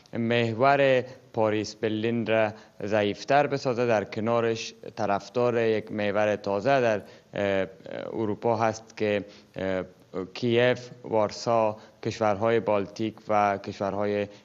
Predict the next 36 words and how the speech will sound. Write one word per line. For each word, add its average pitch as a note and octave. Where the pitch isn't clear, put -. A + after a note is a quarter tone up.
اسکاندیناوی G2+
را G#2
در F#2+
بر F#2
می‌گیره. F#2+
با C#3
همهٔ C#3+
این C3
تفاسیر، A#2+
لهستان A2+
واکنش A2
نشان A#2
داده A2
به G#2+
این A2
مسئله G#2
و F#2+
اظهارات A2+
آقای A2
اوربان G#2
را A2
حمله‌ای G#2+
به G#2
لهستان، A#2+
به A#2+
ایالات G#2+
متحدهٔ G2+
آمریکا، G2
به G#2+
ناتو G2+
و G#2
به G2
اتحادیهٔ G#2
اروپا G#2
خوانده F#2
و F2+